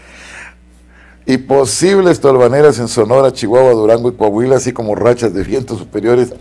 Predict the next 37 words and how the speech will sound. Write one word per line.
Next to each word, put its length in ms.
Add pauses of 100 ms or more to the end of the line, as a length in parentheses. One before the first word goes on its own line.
(500)
a 120
cincuenta 460
kilómetros 420
por 180
hora 120
en 40
la 80
península 480
de 80
Baja 220
Cala-, 240 (120)
Cala-, 280
Cala-, 200
Cala-, 240
Cal-, 220 (220)
California, 560
perdón, 360 (300)
incluyendo 560
el 80
Golfo 460
de 180
California. 680 (840)
Se 180
pronostica 500
evento 340
de 80
surada 480
con 160
rachas 280
de 120
vientos 320
superiores 480
a 80
cincuenta 400
kilómetros 360
por 220
hora 300